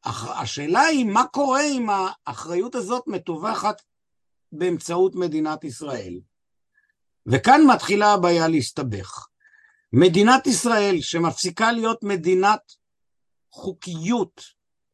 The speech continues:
וחוקתיות, והופכת להיות מדינת חוק פורמלי שבה הכל מותר, זה הרגע שהיא פוסקת מלהיות מדינה לגיטימית.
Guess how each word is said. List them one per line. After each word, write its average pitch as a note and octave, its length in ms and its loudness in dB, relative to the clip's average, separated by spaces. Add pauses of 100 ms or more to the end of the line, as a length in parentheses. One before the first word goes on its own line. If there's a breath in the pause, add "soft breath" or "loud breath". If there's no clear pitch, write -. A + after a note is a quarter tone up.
(360)
וחוקתיות, F#3 960 -4
והופכת F#3+ 440 -4
להיות G#3+ 200 -4
מדינת F#3 480 0
חוק F3+ 240 -8
פורמלי F#3 460 2
שבה E3 280 -4
הכל F#3 360 2 (640 soft breath)
מותר, G#3 560 0 (680)
זה A#2+ 440 0
הרגע A3+ 640 0 (1000)
שהיא F#3 440 -8
פוסקת A3+ 600 -6
מלהיות G3 440 0
מדינה E3+ 460 -2
לגיטימית. C3 720 -6